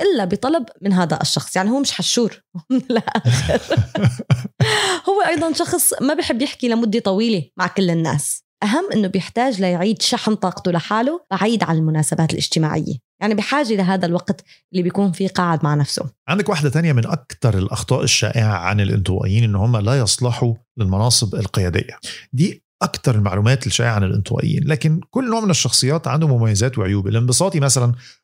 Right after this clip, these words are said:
Speaker 2: ممكن يكون نشيط وبيحب إن هو يحفز الموظفين وزمايله ويبهرهم بكلماته وحضوره في اجتماعات يومية وأكتيفيتيز مختلفة، لكن المدير الانطوائي عنده مميزات مهمة جدا برضه،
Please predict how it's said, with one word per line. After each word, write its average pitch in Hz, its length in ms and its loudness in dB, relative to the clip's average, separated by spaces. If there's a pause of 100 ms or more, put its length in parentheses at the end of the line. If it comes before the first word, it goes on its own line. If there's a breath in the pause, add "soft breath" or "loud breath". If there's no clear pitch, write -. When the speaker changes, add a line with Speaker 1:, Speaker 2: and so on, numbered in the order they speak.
(120)
Speaker 2:
ممكن 208 160 0
يكون 220 180 0
نشيط 156 420 0
وبيحب 120 800 0
إن 107 340 0
هو 120 180 2
يحفز 101 440 0
الموظفين 95 600 0
وزمايله 98 480 0
ويبهرهم 92 640 0 (180 loud breath)
بكلماته 117 580 0
وحضوره 123 640 0 (160 loud breath)
في - 140 -6
اجتماعات 104 480 0
يومية 104 560 2
وأكتيفيتيز 101 540 0
مختلفة، 107 540 0
لكن 139 260 0
المدير 156 280 2
الانطوائي 131 640 -2 (140 loud breath)
عنده 285 200 -2
مميزات 196 400 -2
مهمة 175 220 2
جدا 139 240 0
برضه، 120 280 0